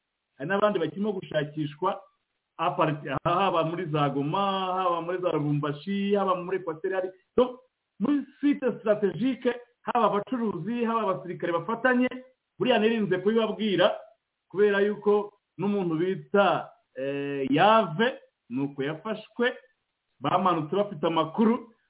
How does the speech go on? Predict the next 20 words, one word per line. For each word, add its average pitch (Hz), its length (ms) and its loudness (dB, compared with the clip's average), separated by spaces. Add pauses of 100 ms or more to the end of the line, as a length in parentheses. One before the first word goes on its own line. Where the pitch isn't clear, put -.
(160)
mm, 135 340 -4
kapiteni 147 440 -2
wagiye 143 220 0
kumufata 139 500 -4
we, 127 160 0 (340)
eh, 95 120 -12 (120)
sinamuvuga 117 480 0
izina, 208 380 6 (520)
eh, 95 140 -20
wo 113 120 -6
muri 131 440 2 (280)
military 110 460 -4
police, 175 560 2 (640)
ariko 147 420 2
nababwiye 156 500 4
ko 160 140 -6
bamufashe, 139 800 -2
yahise 170 300 -2
arya 165 240 -2
simukadi, 143 720 -2